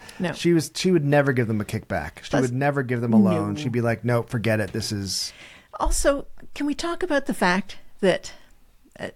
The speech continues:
Speaker 1: as Carla said repeatedly, the factory's in crisis right now. The factory's
Speaker 2: Yeah.
Speaker 1: on its knees right now. When is the factory ever, surely
Speaker 2: Mm.
Speaker 1: anytime it's not blown up, burnt down,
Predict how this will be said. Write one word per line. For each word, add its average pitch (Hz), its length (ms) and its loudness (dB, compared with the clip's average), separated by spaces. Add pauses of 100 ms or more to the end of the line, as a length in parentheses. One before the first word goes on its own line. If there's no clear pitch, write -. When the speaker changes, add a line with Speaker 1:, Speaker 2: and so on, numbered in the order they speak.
Speaker 1:
as - 160 -2
Carla 190 320 2
said 180 220 -2
repeatedly, 170 320 -6
the 170 100 -8
factory's 185 600 -2
in 175 100 -4
crisis 165 420 -6
right - 100 -6
now. 156 100 -8
The - 80 -14
factory's 123 460 0
Speaker 2:
Yeah. 175 60 2
Speaker 1:
on 165 60 0
its - 180 -8
knees 156 220 -2
right 151 120 -4
now. 165 100 -6 (460)
When 349 100 0
is 403 100 2
the 427 100 -2
factory 320 320 0
ever, 302 180 0 (240)
surely 269 760 2 (120)
Speaker 2:
Mm. 120 340 2 (680)
Speaker 1:
anytime 233 720 4
it's 208 300 0
not 226 520 2
blown 208 520 4
up, 190 320 2 (400)
burnt 214 340 2
down, 175 580 2